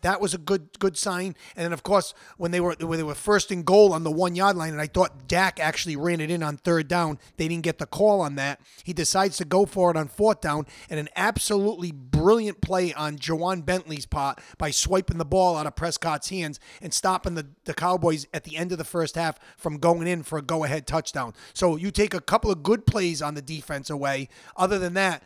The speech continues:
they couldn't stay off the field. And, of course, we saw it late in the game on a third and twenty-five where they get twenty-four yards from Da-, Dak Prescott across the middle of the field, setting up, um, Greg Zuerlein field goal, which was, should have been a long field goal,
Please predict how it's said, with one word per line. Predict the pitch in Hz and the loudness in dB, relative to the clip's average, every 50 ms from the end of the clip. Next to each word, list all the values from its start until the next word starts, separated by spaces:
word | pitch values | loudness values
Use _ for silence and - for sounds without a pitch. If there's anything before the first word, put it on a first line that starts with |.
| _ _ _ | _ _ _
they | - 165 | -8 -6
couldn't | - - 185 175 156 - | -2 -2 -2 -2 -2 -4
stay | - 185 175 | -4 -2 0
off | 175 165 - | 0 0 -2
the | - 160 | -4 -10
field. | - - 185 180 180 180 147 - - - - | -8 -2 2 2 2 2 2 -2 -12 -16 -8
And, | 190 160 156 | -4 -4 -4
of | 131 - | -2 4
course, | 175 190 170 - | 6 6 6 6
we | - 170 | 2 -2
saw | 151 - - 196 196 | -2 2 6 6 6
it | 185 143 | 6 4
late | 156 180 196 190 | 0 -2 -2 -2
in | 170 175 | -2 -4
the | 170 160 | -6 -4
game | 160 165 170 165 151 - _ _ _ - | -4 -4 -4 -4 -6 -8 _ _ _ -6
on | 180 156 151 | -4 -4 -4
a | |
third | 135 - - 208 202 202 190 | -4 -2 2 4 6 6 4
and | 190 165 - | 2 2 2
twenty-five | - 190 185 180 170 - - 180 175 170 165 156 156 - - - - - | 2 2 2 -4 -6 -4 -2 0 0 0 0 -2 -4 -6 -10 -20 -20 -8
where | - 160 156 | -4 -2 -2
they | 156 160 | -2 -2
get | 151 165 151 - - | -2 -4 -6 -4 -4
twenty-four | - - - 196 202 202 208 185 143 - - 190 185 175 | -4 -2 -2 -2 -2 -2 -4 -4 -8 -4 0 2 2 2
yards | 175 165 170 175 170 165 160 135 - - - - - _ _ | 2 2 2 2 2 2 0 -2 -8 -14 -16 -20 -20 _ _
from | - 160 156 | -8 -8 -4
Da-, | 143 170 170 170 165 160 - _ 147 | 0 0 0 0 0 -2 -8 _ -2
Dak | 131 185 175 170 - _ | 0 0 0 0 -2 _
Prescott | - 190 170 - - 160 156 143 | 0 2 2 2 0 0 -2 -2
across | 135 - - 185 185 180 156 - | -2 -4 0 2 2 2 2 0
the | - | -6
middle | 151 156 175 196 214 208 208 | -6 -4 0 2 4 4 4
of | 190 | 2
the | 165 170 | 0 -2
field, | - - - 180 180 170 165 - - - - _ | -4 -4 -2 0 2 2 2 0 -6 -16 -18 _
setting | - - - 190 180 185 180 | -6 0 0 2 2 2 4
up, | 180 175 175 - 175 | 2 2 2 2 0
um, | 160 156 156 147 143 - - _ | 2 2 0 -2 -4 -12 -18 _
Greg | - 160 180 180 165 | -2 0 0 0 0
Zuerlein | 156 143 180 180 180 175 170 160 156 156 147 | 0 2 4 4 4 4 2 -4 -6 -8 -8
field | - - 175 170 170 151 | -4 0 0 0 2 0
goal, | 160 151 151 147 - - - - | 0 0 0 -2 -2 -8 -16 -8
which | - 160 - - | -6 -4 -2 -2
was, | 160 160 143 143 - | -2 -2 -4 -6 -6
should | 160 - 190 180 | -2 0 2 2
have | 170 | 2
been | 147 160 | 2 0
a | 156 147 | 0 -2
long | 151 160 170 180 175 165 | 0 4 6 6 6 4
field | - - 170 151 151 143 | 0 -2 -2 -2 0 0
goal, | 147 147 147 143 | 2 0 0 0